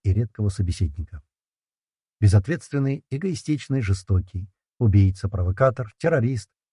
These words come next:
клятвопреступник, насильник и изверг, придумавший себе цель для существования. Ирония судьбы была в том,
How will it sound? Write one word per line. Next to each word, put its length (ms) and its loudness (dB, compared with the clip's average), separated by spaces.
клятвопреступник, 960 -4
насильник 640 0
и 200 0
изверг, 300 -4
придумавший 540 0
себе 240 -8
цель 340 -2
для 160 0
существования. 880 -2
Ирония 340 4
судьбы 460 0
была 220 0
в 60 -12
том, 300 -2